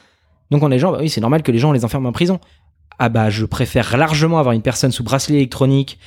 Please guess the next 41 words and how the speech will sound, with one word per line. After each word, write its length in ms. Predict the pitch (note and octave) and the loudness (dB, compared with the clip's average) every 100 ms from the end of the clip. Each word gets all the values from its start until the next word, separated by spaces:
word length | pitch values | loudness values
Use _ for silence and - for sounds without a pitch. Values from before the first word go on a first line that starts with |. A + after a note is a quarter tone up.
| - - | -20 -6
qui 140 | C#3 | 0
va 120 | C#3 | 2
travailler, 560 | C3+ D3 C3+ C3+ C#3 C#3 | 2 0 2 2 2 2
qui 100 | C#3 | 0
est 40 | |
encadrée, 440 | A#2+ A#2 C3 C3 C3 | -2 2 2 4 2
qui 80 | A#2+ | 0
est 40 | |
suivie 360 | - C3 B2 C3 | 0 0 2 2
dans 120 | A#2 | 0
sa 120 | B2+ | -2
réinsertion 500 | A#2 A#2 - - C#3 | -2 -2 -4 -2 -2
pour 80 | A2 | 0
lui 80 | G#2+ | -4
expliquer 280 | G2+ A#2 C3 | -4 -8 -8
qu'elle 140 | A#2 | -10
a 60 | G#2+ | -12
fait 100 | A#2+ | -12
n'importe 340 | A#2+ A2+ - | -14 -12 -8
quoi 260 | A#2 C3 - - - - - | -2 -2 -2 -16 -20 -20 -4
et 100 | B2 | -2
que 300 | - C3 B2+ - _ _ _ _ - | 4 4 2 -6 _ _ _ _ -20
ça 140 | - | -20
coûte 180 | - - | -16 -2
moins 140 | A#2+ D#3+ | 2 2
d'argent 240 | D3+ E3 | 4 2
à 40 | |
l'État, 460 | D#3+ C#3+ D3+ D3+ C#3 | 2 2 0 0 -6
qu'on 60 | A2+ | -14
prévienne 280 | - D3 D#3+ | -2 2 4
la 60 | D#3 | 4
récidive, 400 | D3+ D3+ D3 C#3+ | 2 -2 -6 -6
qu'on 100 | A#2 | -2
favorise 300 | C3 C#3+ D3 | 2 2 2
la 80 | |
réinsertion 500 | C#3 C3+ C3+ - D#3 | 0 -2 -4 -6 -6
et 60 | C3+ | -6
qu'on 140 | A#2 | -6
dise, 220 | A#2 A#2+ - _ _ _ _ _ _ A3+ | -4 -4 -6 _ _ _ _ _ _ -18
en 140 | F#3 C3 | -4 2
gros, 400 | C3+ C#3+ C#3 | 4 2 0